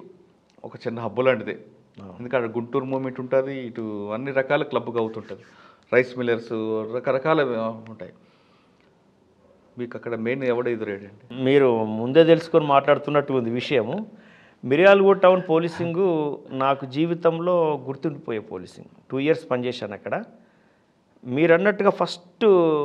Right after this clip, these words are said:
Speaker 2: మొదటి సమస్య ప్రజలకు అక్కడ రౌడీజం,
Speaker 1: అవును.
Speaker 2: రెండో సమస్య అక్కడ రా-, ట్రాఫిక్, మూడో సమస్య అక్కడ ఈ ఫైనాన్షియల్ ఇష్యూస్, అంటే, ఆ, ఆ, దాడులు చేస్తారు వీళ్ళు.
Speaker 1: అవును.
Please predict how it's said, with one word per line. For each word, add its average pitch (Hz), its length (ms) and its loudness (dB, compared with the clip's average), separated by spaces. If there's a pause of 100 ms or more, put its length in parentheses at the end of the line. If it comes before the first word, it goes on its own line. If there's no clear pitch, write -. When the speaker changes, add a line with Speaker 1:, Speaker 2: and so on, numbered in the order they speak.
(100)
Speaker 2:
మొదటి 185 460 0
సమస్య 170 720 0 (140)
ప్రజలకు 156 340 -4
అక్కడ 147 180 -6
రౌడీజం, 113 800 -10
Speaker 1:
అవును. 107 140 -16 (760)
Speaker 2:
రెండో 165 220 2
సమస్య 175 460 -2
అక్కడ 165 240 0
రా-, 113 800 -6
ట్రాఫిక్, 135 440 -4 (1080)
మూడో 160 340 4
సమస్య 175 460 0
అక్కడ 156 720 2 (640)
ఈ 135 240 -6
ఫైనాన్షియల్ 160 560 2
ఇష్యూస్, 131 360 -8
అంటే, 156 540 -2 (520)
ఆ, 120 680 -2 (580)
ఆ, 127 280 -4
దాడులు 160 380 4
చేస్తారు - 400 -8
వీళ్ళు. 107 200 -10
Speaker 1:
అవును. 101 180 -12